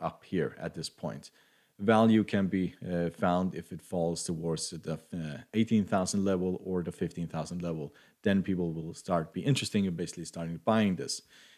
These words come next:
If we look at the technical indicators, we can see that we are significantly overbought.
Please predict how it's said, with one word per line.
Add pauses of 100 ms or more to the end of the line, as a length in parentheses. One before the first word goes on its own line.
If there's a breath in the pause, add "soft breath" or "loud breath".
(100)
If
we
look
at
the
technical
indicators,
we
can
see
that
we
are
significantly
overbought.